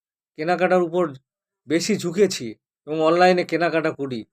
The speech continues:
Flipkart, Amazon, Tata, Myntra, Nykaa, Snap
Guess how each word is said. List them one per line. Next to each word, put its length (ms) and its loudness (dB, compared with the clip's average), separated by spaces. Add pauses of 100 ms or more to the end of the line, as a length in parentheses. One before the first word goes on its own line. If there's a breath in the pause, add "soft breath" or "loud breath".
(360)
Flipkart, 440 0
Amazon, 500 -2
Tata, 340 -2
Myntra, 500 -8
Nykaa, 420 -8
Snap 320 -12